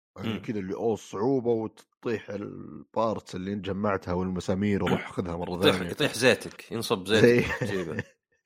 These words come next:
Speaker 1: بس إنه تحكم نفسه، يعني هم ألعابهم كلها سواء هو كان موجود ولا يعني على الأقل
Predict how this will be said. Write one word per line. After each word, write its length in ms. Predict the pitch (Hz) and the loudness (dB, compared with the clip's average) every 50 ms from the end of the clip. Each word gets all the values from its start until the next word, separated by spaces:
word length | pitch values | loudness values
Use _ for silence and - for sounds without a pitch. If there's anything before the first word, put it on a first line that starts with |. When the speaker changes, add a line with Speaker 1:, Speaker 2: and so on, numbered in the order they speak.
| - - - - - _ _ _ _ - | -20 -18 -18 -18 -18 _ _ _ _ 0
Speaker 1:
بس 240 | 104 117 - - 147 | 0 0 2 2 0
إنه 380 | 135 135 131 120 113 110 104 - - _ _ _ _ _ _ _ _ _ _ _ _ _ _ _ _ _ _ _ _ _ _ _ _ _ _ _ _ _ _ _ _ _ - | 2 2 4 2 2 0 -2 -4 -6 _ _ _ _ _ _ _ _ _ _ _ _ _ _ _ _ _ _ _ _ _ _ _ _ _ _ _ _ _ _ _ _ _ 2
تحكم 360 | 151 156 - - 104 87 87 | 2 2 2 -4 -6 -4 -4
نفسه، 300 | 92 - - - - - | -6 -6 -8 -16 -18 -16
يعني 200 | 85 90 85 98 | -14 -10 -6 -2
هم 120 | 113 131 131 | 2 2 4
ألعابهم 380 | 123 127 139 117 104 107 101 | 6 6 4 4 0 -6 -8
كلها 340 | - - 120 101 85 85 82 | -8 -8 -8 -8 -8 -10 -14
سواء 400 | - - 98 95 95 95 87 - - | -10 -6 -4 -4 -4 -4 -8 -10 -14
هو 480 | 92 82 80 78 92 98 87 82 80 76 | -14 -14 -12 -12 -10 -10 -10 -10 -14 -16
كان 200 | _ _ 87 80 | _ _ -14 -12
موجود 300 | 80 82 85 87 87 80 | -10 -12 -10 -10 -10 -10
ولا 280 | 85 82 85 82 80 - | -8 -8 -8 -8 -8 -8
يعني 240 | 87 82 78 82 82 | -10 -10 -10 -8 -6
على 140 | 95 90 | -4 -4
الأقل 320 | 90 90 87 - 85 76 | -4 -4 -4 -6 -8 -10